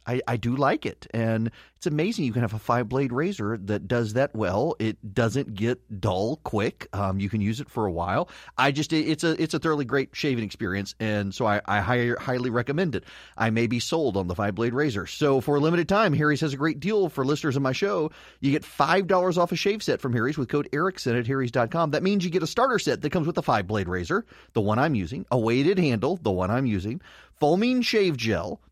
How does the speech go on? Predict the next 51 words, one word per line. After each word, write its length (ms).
and 160
travel 340
cover, 300
all 200
for 100
just 220
three 160
bucks, 460
plus 200
free 180
shipping 380
when 140
you 120
use 220
my 160
last 300
name, 340
Erickson, 480
at 480
harrys 320
dot 220
com. 320
That's 160
gonna 160
be 80
your 120
code. 400
Join 280
millions 360
of 80
guys, 520
I 220
am 200
one 260
and 100
have 220
been 180
for 160
years, 580
who've 320
made 260
the 80
switch 540
to 100
Harry's. 540
Go 160
to 80
harrys 240
dot 200
com 180
today. 380